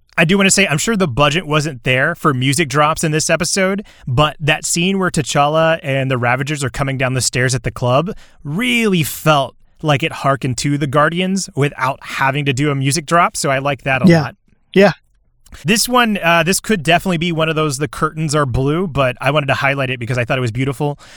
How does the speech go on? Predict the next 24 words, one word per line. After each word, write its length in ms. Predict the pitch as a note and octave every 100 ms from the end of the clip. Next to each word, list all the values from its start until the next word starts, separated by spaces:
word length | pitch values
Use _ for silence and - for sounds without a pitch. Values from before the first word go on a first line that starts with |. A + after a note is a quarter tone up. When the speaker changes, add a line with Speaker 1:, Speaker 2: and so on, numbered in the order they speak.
| - - -
Speaker 1:
Uh, 360 | A#2+ B2 B2 C3
I 120 | D3+
love 240 | D#3 D#3
the 60 | D3+
shot 340 | - E3 E3
where 200 | C#3 D3
T'Challa 680 | C3+ C3+ - C#3+ C#3+ C3+ G#2
goes 540 | C#3 C3+ D3 C#3 C3 -
to 160 | - B2+
Yondu 600 | A#2 A#2+ C3 C3+ D3 D3
to 100 | -
convince 480 | C3 G#2+ B2 C3+ -
him 120 | D3
to 120 | D3+
run 200 | C3 C3+
the 60 | B2
mission. 560 | A#2+ B2 - G3+ G#3 - - - - -
Uh, 260 | B2 B2+ B2+
you 100 | C3+
can 140 | C#3+
see 560 | - F3 E3+ D#3+ D#3 C#3 - _ _ _ _ _ _
that 340 | D3+ C#3 C3 B2+ -
Yondu 800 | C3+ C#3 D3 D#3 C#3+ C#3+ C#3 C#3+
is 520 | C#3 C#3 C3 -